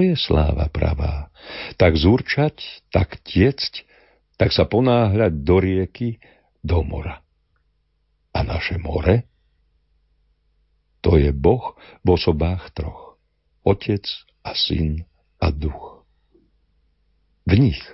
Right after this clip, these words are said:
zatvára sa kruh. Inde šťastia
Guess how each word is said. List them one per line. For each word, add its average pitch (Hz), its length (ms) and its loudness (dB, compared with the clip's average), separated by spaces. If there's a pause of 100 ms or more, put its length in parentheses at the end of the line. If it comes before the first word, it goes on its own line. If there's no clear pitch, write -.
(420)
zatvára - 560 -2
sa - 160 -2
kruh. - 480 -8 (1400)
Inde 147 480 4
šťastia 104 640 0